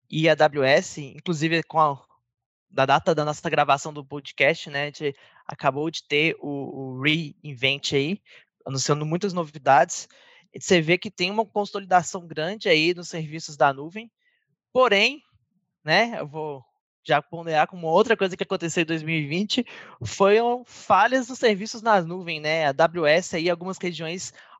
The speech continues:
ao longo do ano caíram. É, a gente viu aí o iFood fora do ar algumas vezes ao longo do ano por culpa da, da disponibilidade de serviços da A W S.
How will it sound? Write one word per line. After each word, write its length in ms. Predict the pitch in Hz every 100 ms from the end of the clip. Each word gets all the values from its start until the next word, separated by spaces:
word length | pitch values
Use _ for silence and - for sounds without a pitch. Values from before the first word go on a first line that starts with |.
| _ _
ao 140 | - 156
longo 280 | 160 175 175
do 160 | 160
ano 180 | 160 175
caíram. 640 | - 226 185 147 185 254 233 _ _ _ _ _ _ _ -
É, 340 | 123 123 127
a 20 |
gente 200 | 127 -
viu 220 | 143 156
aí 140 | 151 151
o 120 | 160
iFood 440 | 151 139 - 160
fora 260 | 160 160 151
do 160 | 147 139
ar 160 | 156
algumas 460 | 151 147 170 190 135
vezes 600 | 131 170 196 208 - - _ _ _ _
ao 140 | - 127
longo 200 | 135 139
do 140 | 135
ano 160 | 131 139
por 300 | 175 196 190
culpa 280 | 175 185 175
da, 380 | 160 151 131
da 140 | - 147
disponibilidade 720 | - 170 147 147 139 143 151
de 100 | 139
serviços 480 | 139 139 135 143 143
da 100 | 139
A 20 |
W 300 | 131 127 127
S. 360 | 131 151 -